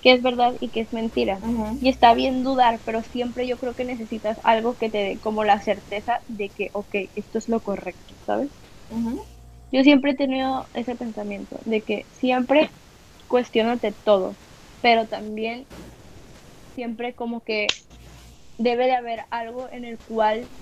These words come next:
Speaker 1: tú te sientas seguro de lo que estás diciendo o de lo que estás creyendo
Speaker 2: Ujú.
Speaker 1: sea verdad. Entonces,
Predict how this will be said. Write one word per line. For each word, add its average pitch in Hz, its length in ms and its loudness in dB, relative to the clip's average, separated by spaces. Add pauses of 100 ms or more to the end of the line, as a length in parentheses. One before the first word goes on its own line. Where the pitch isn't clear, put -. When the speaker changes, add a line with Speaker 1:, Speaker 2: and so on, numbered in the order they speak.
(480)
Speaker 1:
tú 254 180 -4 (340)
te 277 120 4
sientas 262 400 0
seguro 233 480 -2
de 233 200 -2
lo 214 160 0
que - 100 -6
estás 214 280 2
diciendo 247 640 2
o 233 120 4
de 226 120 6
lo 220 200 4
que - 260 2 (260)
estás 220 520 8 (1400)
creyendo 233 840 0 (400)
Speaker 2:
Ujú. 233 140 -6
Speaker 1:
sea 220 200 4
verdad. 185 340 -10 (460)
Entonces, 226 640 -2